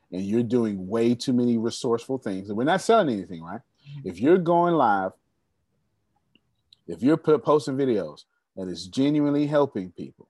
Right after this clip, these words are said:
Speaker 1: and people unsubscribe to you, that's what you want. Those are not your audience. That's not your customer.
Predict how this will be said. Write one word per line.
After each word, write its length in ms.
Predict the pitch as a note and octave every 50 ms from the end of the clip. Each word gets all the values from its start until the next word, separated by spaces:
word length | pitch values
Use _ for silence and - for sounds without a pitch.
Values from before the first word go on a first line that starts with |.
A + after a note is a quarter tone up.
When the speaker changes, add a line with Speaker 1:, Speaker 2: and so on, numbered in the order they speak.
| _ _ _ _ _ _ _ _ _ _
Speaker 1:
and 120 | - D#2 - -
people 240 | C#3+ D#3 C3+ D3
unsubscribe 580 | C#3 C#3+ B2+ - B2 - - D#3+ D#3 D#3+ D#3 D#3+
to 100 | - F3
you, 180 | F3+ F#3 F#3 D3
that's 200 | C3+ D#3+ D3 B2+
what 120 | G2+ -
you 60 | G2+
want. 240 | F#2+ B2+ C#3 A2+ E2+
Those 200 | A2+ B2 A#2+ A2
are 80 | G2 D#2+ D#2+ E2
not 220 | F2 F#2 G#2 - - -
your 340 | G2+ G2+ A2 G#2+ G#2 - -
audience. 440 | F#2 F#2 F#2 F2+ F2+ F2+ F2+ - -
That's 240 | G2 - - -
not 200 | G#2 G2+ G#2 -
your 120 | - G#2+ G2+
customer. 680 | - - - - - - - G2 F#2 F#2 F2+ F2+